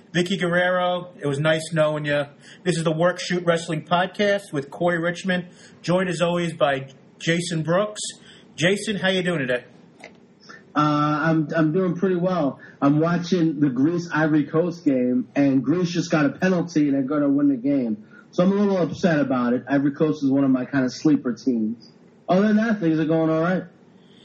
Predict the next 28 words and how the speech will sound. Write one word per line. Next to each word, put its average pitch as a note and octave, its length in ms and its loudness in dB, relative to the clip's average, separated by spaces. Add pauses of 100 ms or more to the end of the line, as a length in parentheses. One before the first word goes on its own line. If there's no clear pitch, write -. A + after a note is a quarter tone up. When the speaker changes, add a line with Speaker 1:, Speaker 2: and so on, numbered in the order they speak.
(320)
Speaker 1:
And, E3+ 680 -2
uh, D#3+ 420 0
I'm F3+ 140 -2
sorry, D3 240 0
I D3+ 240 -2 (120)
nodded F3 260 0
a - 20 -4
little F3 180 -2
bit E3 80 -2
out D#3+ 140 0
of - 80 -14
consciousness. D3 560 -4
I, D3 60 2
I - 20 -2
heard E3+ 160 -2
the D#3+ 80 -4
word C3+ 180 -4
soccer, B2 400 -4
so - 160 -10
I B2 140 -4
just, - 240 -18 (840)
but, F#3+ 160 2
uh, G3 180 0
I'm G#3+ 120 0
sure G#3 240 2
that's, F#3+ 320 -4
that's A#3+ 160 0
great. C4+ 320 0